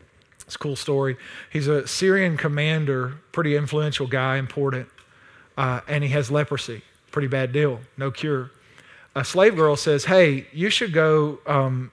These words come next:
to this prophet of Israel named Elisha and have him put his hand on you and pray for you, and God will heal you." So Naaman talks to the king. The king talks to Elisha because Elisha's with Israel, and this is obviously Syria.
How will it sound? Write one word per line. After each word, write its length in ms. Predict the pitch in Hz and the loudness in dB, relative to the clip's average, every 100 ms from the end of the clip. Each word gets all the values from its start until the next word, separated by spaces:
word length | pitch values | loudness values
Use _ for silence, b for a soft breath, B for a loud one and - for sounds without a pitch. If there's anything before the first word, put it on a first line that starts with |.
| - | -6
to 140 | 160 | -2
this 180 | 143 131 | 0 -2
prophet 400 | - 151 156 156 | 0 2 2 0
of 100 | 135 | 2
Israel 300 | 151 151 156 | 0 0 0
named 200 | 151 139 | 0 0
Elisha 600 | 123 143 180 - 139 131 B B B | 2 4 2 0 -2 -4 B B B
and 120 | 139 | -4
have 160 | 139 147 | -2 0
him 180 | 156 147 | -2 -2
put 120 | 156 | -2
his 100 | 139 | -2
hand 200 | 156 156 | -4 -2
on 120 | 151 | -2
you 80 | 143 | -4
and 80 | 131 | -4
pray 220 | - 214 | 0 0
for 160 | - 143 | 0 -2
you, 200 | 127 139 | -2 -2
and 100 | 131 | -2
God 220 | 131 131 | -2 -2
will 120 | 131 | -4
heal 220 | 120 208 | -2 -2
you." 220 | 196 92 87 _ _ B B B B - | -4 -8 -14 _ _ B B B B -6
So 360 | - 175 160 | 6 8 8
Naaman 400 | 160 165 208 202 | 4 4 4 4
talks 260 | 165 143 139 | 2 0 0
to 80 | 147 | -6
the 80 | 135 | -2
king. 400 | 202 196 190 175 | 2 4 2 0
The 100 | 151 | 0
king 260 | 170 165 | 0 0
talks 260 | 151 127 - | -2 -4 -4
to 140 | 147 | -2
Elisha 520 | 139 156 185 170 175 156 | 2 6 6 4 2 0
because 280 | 139 151 | 0 0
Elisha's 420 | 143 147 156 151 131 | 2 2 2 0 -4
with 140 | 135 | 0
Israel, 320 | 151 139 151 | 0 2 0
and 80 | 143 | 0
this 160 | 143 139 | -4 -4
is 80 | |
obviously 400 | 135 131 131 - | -4 -4 -6 -8
Syria. 380 | 120 165 160 151 | -8 -2 0 -2